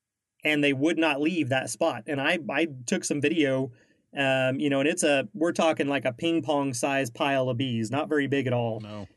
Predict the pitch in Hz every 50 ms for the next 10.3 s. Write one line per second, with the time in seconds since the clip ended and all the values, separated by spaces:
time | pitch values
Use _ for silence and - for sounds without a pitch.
0 | _ - - 143 139 131 117 - 165 170 160 131 117 - - 160 151 147 147 147
1 | 147 143 139 123 131 123 - 165 147 143 139 143 135 127 135 135 127 117 - 156
2 | 147 139 139 131 143 139 131 131 135 123 147 139 135 135 131 - 139 135 135 123
3 | 131 139 135 135 131 139 135 131 120 139 135 135 131 131 131 123 120 - 151 135
4 | 135 131 131 120 131 131 131 127 139 151 185 233 254 226 - 160 160 175 180 170
5 | 170 175 170 165 151 147 151 147 131 131 123 139 143 147 160 160 135 135 123 139
6 | 151 185 180 147 135 131 120 - - _ _ _ _ _ _ _ _ _ - -
7 | 139 143 143 143 147 143 135 143 139 139 202 208 247 294 302 302 302 302 302 302
8 | 302 294 285 _ _ _ _ _ _ _ - - - 165 175 180 180 185 170 156
9 | 151 165 160 143 135 160 175 190 196 - - 208 175 165 160 165 170 175 165 156
10 | 165 160 156 160 165 165